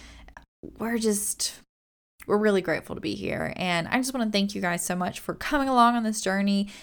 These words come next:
and for listening to this long rambling tale. But I hope it was interesting for you, because I love hearing stories like this of people doing crazy things that I don't know anything about and I haven't experienced and what it was like. And,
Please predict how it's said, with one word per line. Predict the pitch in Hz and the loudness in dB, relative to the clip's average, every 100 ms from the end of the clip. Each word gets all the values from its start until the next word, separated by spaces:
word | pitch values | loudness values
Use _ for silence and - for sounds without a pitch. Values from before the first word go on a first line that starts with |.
| - | -4
and | 196 196 | -2 0
for | 185 | 0
listening | 190 190 196 190 190 | 0 0 0 0 0
to | 190 | -4
this | 175 175 | -6 -2
long | 175 175 175 156 | 0 0 0 -2
rambling | 156 175 175 170 160 160 170 | -2 0 0 -2 -2 -4 -2
tale. | 170 160 156 160 | 2 4 4 4
But | 160 - - - | 2 0 -8 -2
I | - | 4
hope | 311 | 6
it | 302 | 6
was | 220 | 4
interesting | 185 196 196 196 190 | 0 0 0 0 0
for | 196 | 0
you, | 185 185 | 4 6
because | 180 185 - | 6 0 2
I | 254 262 | 4 6
love | 180 175 170 | 8 6 6
hearing | 190 185 196 | 2 2 0
stories | 190 180 185 | 2 2 4
like | 175 165 | 2 4
this | 170 175 - - - - | 2 2 -2 -8 -20 -2
of | 185 185 | 0 2
people | 208 196 | 2 2
doing | 180 180 175 | 2 2 2
crazy | - 175 170 165 | 2 4 4 0
things | 170 170 175 | -4 -4 -2
that | 160 147 - | 0 0 2
I | 170 175 | 4 6
don't | 165 151 | 4 0
know | - | -2
anything | 175 180 185 175 | -2 0 0 2
about | 170 160 165 - _ | 6 8 6 4 _
and | 175 | 0
I | 170 | 2
haven't | 180 170 | 2 -2
experienced | 160 - 170 170 165 151 - | -2 -2 -2 0 -2 -2 -2
and | 165 165 | -4 0
what | 170 - | 0 0
it | |
was | 175 170 | -4 -6
like. | 165 160 170 311 269 | -2 0 0 0 0
And, | 175 165 147 | 0 0 -4